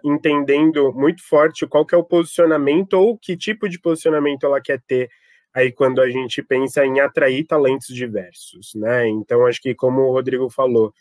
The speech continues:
empresas que já estavam muito engajadas, né, nesse, nesse tema e, e, e agora retoma muito forte,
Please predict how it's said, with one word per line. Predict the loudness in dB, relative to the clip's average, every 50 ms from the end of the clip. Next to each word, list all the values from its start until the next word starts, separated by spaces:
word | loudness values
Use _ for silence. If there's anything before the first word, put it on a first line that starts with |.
| _ _ _ _ _ -8
empresas | -6 -4 0 0 2 2 2 0 -2
que | 0 0 0 2
já | 2 2 2
estavam | 0 0 0 0 2 2 4 4 2 2 0 _ -6
muito | -4 0 2 2 2 2 0 -2
engajadas, | -2 0 4 4 4 4 4 2 2 2 2 2 0 0 -2 -2 0 0
né, | 0 2 2 0
nesse, | 0 -2 -4 -6 -6 -6 -6 -6
nesse | -4 -2 -2 -2 -2 -6 -8 -6 -2
tema | 0 2 2 2 2 0 0 -2 -4 -6 -8 _ -6
e, | -4 -4 -4 -4 -6 -8 -8 -8 -8 -6 -6 -6 -8 -10 -6 0
e, | 2
e | 2
agora | 4 4 4 4 4 4 2
retoma | 0 -2 -4 0 2 4 6 6 6 6 6 4
muito | 2 2 -2 -4 -6 -2
forte, | 2 4 4 4 4 2 -2 -12 -14